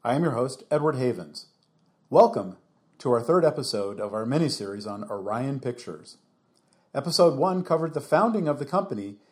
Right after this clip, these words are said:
and its first four years of existence, nineteen seventy-nine to nineteen eighty-two. Episode two covered the films of nineteen eighty-three and nineteen eighty-four.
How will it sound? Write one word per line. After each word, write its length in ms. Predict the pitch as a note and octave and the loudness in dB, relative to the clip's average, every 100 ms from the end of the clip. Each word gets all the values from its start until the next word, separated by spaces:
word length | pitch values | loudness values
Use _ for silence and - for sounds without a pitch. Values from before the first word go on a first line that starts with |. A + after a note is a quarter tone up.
| _ _ | _ _
and 160 | - E3 | -2 -2
its 140 | D3+ | -2
first 320 | - E3 E3 - | -4 -4 -4 0
four 180 | D#3 | 2
years 260 | D3 D3 D3 | 2 0 -2
of 100 | C3 | -4
existence, 640 | A#2+ C#3+ D3+ - - - _ _ - | -4 -6 -8 -12 -18 -20 _ _ -8
nineteen 400 | A2 D3 D3+ D3+ | -4 -2 -2 -4
seventy-nine 680 | D3 C#3+ D#3 C#3+ C3+ D3 D#3 | -2 -2 -2 -4 -4 -4 -6
to 120 | - | -8
nineteen 500 | G#2 A2+ D3 D3 D3+ | -6 -4 -4 -4 -6
eighty-two. 640 | C#3 C#3 C3 E3+ D3 F2+ - _ _ _ _ _ _ - | -4 -6 -6 -4 -4 -4 -12 _ _ _ _ _ _ -6
Episode 540 | B2+ C3 - C#3+ - | -6 -2 2 2 2
two 240 | - A3 | -2 -2
covered 260 | G#3 G3 F#3+ | 2 2 2
the 80 | E3+ | -2
films 320 | F3+ E3+ E3 | 0 0 -2
of 140 | B2 | -6
nineteen 400 | G#2+ B2+ C#3 C#3+ | -4 -4 -4 -4
eighty-three 540 | C3 B2+ A#2+ D3+ F3+ F#3 - _ | -4 -4 -4 -4 -4 -4 -10 _
and 180 | - A#2+ | -6 -2
nineteen 400 | B2 D3 D3+ D#3+ | 0 -2 -2 -2
eighty-four. 640 | D3 C#3+ C#3 F3+ D3 E2 | -2 -4 -2 -2 -2 -6